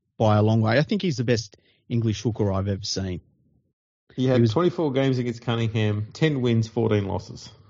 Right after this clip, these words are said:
Speaker 1: He was a, he was a very good defender. Um, not super crafty around the ruck, but, but crafty enough. And he's a bit of an old school sort of hooker. Um, I really liked his play. I thought he was,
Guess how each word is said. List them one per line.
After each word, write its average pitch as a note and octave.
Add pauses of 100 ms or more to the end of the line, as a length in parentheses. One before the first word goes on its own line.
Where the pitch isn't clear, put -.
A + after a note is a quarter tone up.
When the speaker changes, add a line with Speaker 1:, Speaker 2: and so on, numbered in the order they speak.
(260)
Speaker 1:
He C#3
was D#3
a, D3 (180)
he B2+
was F3
a B2
very B2
good C3
defender. A#2+ (720)
Um, G#2 (840)
not G#3
super F3
crafty C3+
around B2
the A2+
ruck, A#2+
but, B2 (140)
but A#2+
crafty B2
enough. G#2+ (260)
And B2+
he's B2
a A2+
bit D3
of C3+
an B2+
old A#2+
school A#2
sort A2+
of G2
hooker. G#2+ (840)
Um, G#2
I A#2+
really A2+
liked G#2
his G#2
play. G#2
I A#2
thought A#2
he A2+
was, G2+